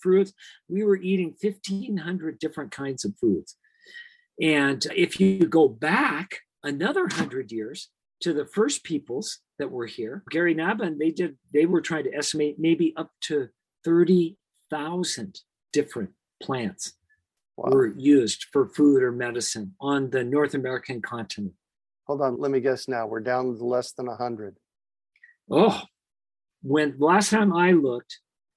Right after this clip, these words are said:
Speaker 1: there were thirteen plants providing ninety percent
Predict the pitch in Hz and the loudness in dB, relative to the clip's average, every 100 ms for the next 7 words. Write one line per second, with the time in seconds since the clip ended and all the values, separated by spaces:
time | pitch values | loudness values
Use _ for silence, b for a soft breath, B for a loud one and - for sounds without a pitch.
0 | _ _ 117 147 147 135 120 135 131 127 | _ _ 2 4 6 2 2 0 2 -2
1 | 120 _ _ _ _ - 180 190 190 - | -6 _ _ _ _ 2 2 2 -2 -2
2 | 190 180 165 - 151 139 120 113 - - | 0 0 -2 -6 -12 -10 -12 -12 -12 -14
3 | _ _ _ _ _ _ _ _ _ 156 | _ _ _ _ _ _ _ _ _ 2
4 | 139 147 143 135 139 123 131 151 175 190 | 4 2 2 0 -4 -2 0 4 4 6
5 | 190 - 147 - - 147 127 95 | 4 2 -4 -2 -2 -4 -8 -14